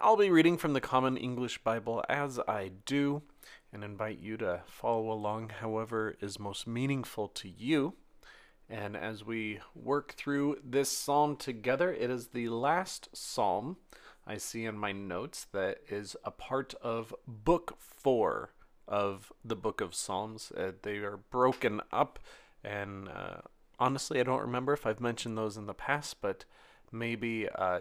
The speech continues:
your Bible, as you are looking and working through it, you'll see that there are, the book of Psalms is broken up into different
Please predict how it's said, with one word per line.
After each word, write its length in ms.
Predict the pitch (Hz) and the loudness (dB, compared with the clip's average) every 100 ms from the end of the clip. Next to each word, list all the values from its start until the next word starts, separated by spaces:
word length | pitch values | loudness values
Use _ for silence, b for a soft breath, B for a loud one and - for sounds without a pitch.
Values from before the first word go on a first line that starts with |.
| - | -2
your 520 | 110 123 120 127 120 | -2 4 6 8 6
Bible, 540 | 101 110 113 120 127 | 6 6 8 6 6
as 180 | 107 101 | 4 0
you 300 | 104 104 95 - | -6 -6 -4 0
are 160 | 101 | 0
looking 460 | 104 107 - 104 98 | 0 -6 -6 -6 -6
and 180 | 98 101 | -6 -4
working 400 | 104 - 101 98 | -4 -6 -10 -10
through 360 | - 117 113 | -8 -2 0
it, 180 | 107 - | 0 -2
you'll 140 | 95 | -4
see 260 | - - 98 | -4 -4 -4
that 260 | 95 - - | -4 -6 0
there 220 | 98 92 | 2 4
are, 300 | 92 90 - B B B B B - | 4 2 -2 B B B B B -8
the 80 | 101 | -2
book 220 | 117 113 | 0 0
of 100 | 98 | -2
Psalms 460 | - 107 107 92 | 0 0 0 -4
is 100 | 95 | -8
broken 420 | 90 104 98 101 95 | -4 -4 -4 -4 -4
up 200 | - - | -4 -8
into 360 | 98 95 - 90 | -14 -12 -12 -10
different 560 | 90 101 - 87 - | -8 -8 -8 -10 -12